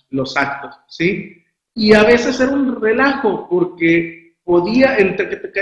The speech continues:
te terminaban la multa, entre que la Profeco, dentro de sus procedimientos que son bastante lentos,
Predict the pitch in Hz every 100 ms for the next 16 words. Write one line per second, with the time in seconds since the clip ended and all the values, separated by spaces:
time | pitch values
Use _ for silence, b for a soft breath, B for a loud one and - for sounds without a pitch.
0 | - 202 202 196 233 311 320 254 202 196
1 | 175 - 139 131 - _ _ 180 175 196
2 | 180 202 190 190 208 196 - 277 - 320
3 | 277 208 208 196 175 165 - - - 165
4 | 190 180 208 233 269 - 208 220 226 220
5 | - 214 214 220 208 220 214 233 233